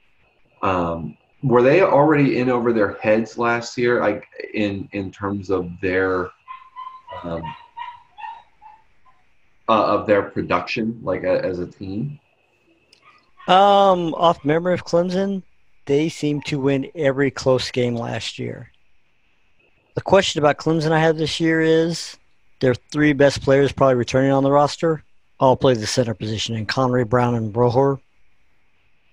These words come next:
Speaker 2: And then even the three-star recruits, we're not talking upper echelon three-star recruits. We're talking one fifty-one,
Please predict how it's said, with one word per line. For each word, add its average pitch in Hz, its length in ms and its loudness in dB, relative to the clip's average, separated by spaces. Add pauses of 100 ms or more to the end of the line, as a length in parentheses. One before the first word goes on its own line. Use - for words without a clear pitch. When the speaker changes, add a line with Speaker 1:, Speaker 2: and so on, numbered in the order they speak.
(520)
Speaker 2:
And 143 160 4
then 143 100 4
even 156 220 4
the 135 60 4
three-star 147 500 4
recruits, 175 720 0 (1000)
we're 151 140 4
not 165 200 4
talking 143 340 2
upper 135 220 2 (140)
echelon 147 480 -2
three-star 151 400 -2
recruits. 151 760 -6
We're 151 100 -10
talking 120 280 0
one 139 200 -2
fifty-one, 131 840 -2